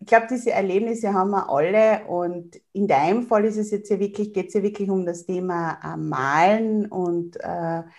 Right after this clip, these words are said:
Illustrieren und kreativ werden am Papier sozusagen. Aber ich glaub, man kann das auch ausweiten auf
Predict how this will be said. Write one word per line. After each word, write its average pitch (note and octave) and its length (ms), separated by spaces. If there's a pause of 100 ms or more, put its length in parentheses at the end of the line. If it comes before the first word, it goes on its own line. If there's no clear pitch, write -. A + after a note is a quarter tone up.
(800)
Illustrieren A3+ 920
und F#3+ 300
kreativ G#3 640
werden G3 240
am F#3+ 160
Papier A3 440
sozusagen. G#3 720
Aber E3 160
ich E3+ 80
glaub, F#3 240
man F#3 140
kann E3+ 240
das G#3+ 180
auch E3 140
ausweiten F#3 1120
auf E3+ 840